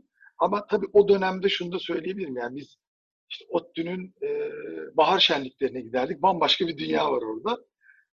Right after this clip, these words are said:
E, kendi okulumuzda da o bahar şenliğini yapmaya çalışmıştık. Yapmıştık da.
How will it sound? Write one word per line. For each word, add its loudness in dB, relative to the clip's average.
E, 0
kendi 4
okulumuzda 4
da 4
o 2
bahar 4
şenliğini 0
yapmaya -12
çalışmıştık. -8
Yapmıştık 0
da. -8